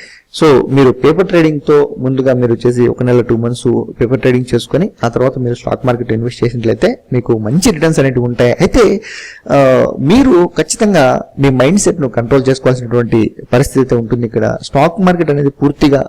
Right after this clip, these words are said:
మనం వచ్చేసి డబ్బుతో ట్రేడ్ చేస్తున్నాం, మన అమౌంట్‌తో ట్రేడ్ చేస్తున్నాం, మనం కష్టపడి సంపాదించిన డబ్బును ఇక్కడ ఇన్వెస్ట్ చేస్తున్నాం.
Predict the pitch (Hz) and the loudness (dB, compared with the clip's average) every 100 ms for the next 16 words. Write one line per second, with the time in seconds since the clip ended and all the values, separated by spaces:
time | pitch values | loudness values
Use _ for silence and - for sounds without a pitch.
0 | - 123 117 110 123 113 113 110 147 175 | -6 -6 -6 -4 -6 -2 -2 0 0 2
1 | 160 151 147 143 135 131 131 127 117 113 | 2 4 2 0 -4 -4 -6 -4 -4 -2
2 | 127 165 165 165 147 135 135 - 123 117 | 0 0 0 0 2 2 0 -2 -6 -6
3 | 123 123 123 120 - 170 170 165 147 139 | -4 -4 -2 -4 0 0 2 2 2 2
4 | 135 135 120 120 127 127 120 117 123 - | 2 0 0 -2 -2 -2 -2 -2 -2 -2
5 | 113 - 107 | -4 -4 -6